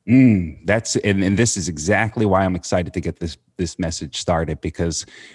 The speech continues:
you and I believe in this purpose of connecting to self, but that also connects us together.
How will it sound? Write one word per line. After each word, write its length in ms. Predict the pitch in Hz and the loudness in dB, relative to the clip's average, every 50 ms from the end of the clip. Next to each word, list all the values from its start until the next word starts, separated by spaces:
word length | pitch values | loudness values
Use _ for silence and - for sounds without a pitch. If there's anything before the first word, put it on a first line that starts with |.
| _ - | _ -2
you 160 | - 147 156 | 2 4 4
and 100 | 160 151 | 6 4
I 80 | 131 | 4
believe 380 | 120 107 110 107 104 104 101 82 | 4 2 2 2 4 2 2 2
in 100 | 95 95 | 2 2
this 200 | 95 90 90 - | 2 2 0 -2
purpose 460 | - - 98 90 - - 90 - - | -2 -2 -2 -2 -2 -2 -4 -4 -4
of 140 | 90 82 - | -4 -6 -6
connecting 520 | - - 98 95 92 92 - - 101 87 | -6 -4 -2 -2 -2 -4 -4 -6 -6 -6
to 120 | 82 - - | -6 -8 -8
self, 460 | - - - 117 98 98 85 - - | -8 -4 0 2 2 2 0 -2 -4
but 140 | - 85 - | -6 -2 -2
that 120 | 90 92 | 0 0
also 320 | 87 92 92 87 - 98 85 | 0 0 -2 -2 -2 -2 -2
connects 480 | - - 92 90 90 87 - - - | -2 -2 -2 -2 -2 -4 -4 -4 -4
us 180 | 98 90 - - | -4 -4 -4 -4
together. 580 | - 87 76 - 87 90 82 85 76 - - | -6 -6 -2 -2 -2 -2 -2 -4 -6 -8 -10